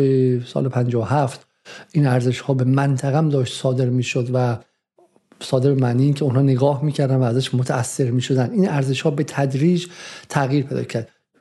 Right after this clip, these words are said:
از این نظر، خب، خیلی کنایی و خیلی به نظر من نمادینه که ما این بحث رو داریم در دهه انقلاب انجام می‌دیم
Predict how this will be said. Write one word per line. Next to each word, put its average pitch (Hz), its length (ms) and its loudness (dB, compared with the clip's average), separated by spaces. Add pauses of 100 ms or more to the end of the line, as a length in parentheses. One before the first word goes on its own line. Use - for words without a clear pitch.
(220)
از 180 220 0
این 208 120 4
نظر، 185 240 2 (140)
خب، 160 220 -2
خیلی 175 200 0
کنایی 147 420 0
و 151 100 0
خیلی 151 400 0 (320)
به 151 80 -2
نظر 131 220 2
من 143 280 0
نمادینه 131 540 0
که 143 120 -4
ما 139 100 0
این 156 180 0
بحث 147 320 -2
رو 147 60 -2
داریم 143 180 2
در 131 220 0 (720)
دهه 160 360 2
انقلاب 135 380 0
انجام 110 340 -6
می‌دیم 107 360 -6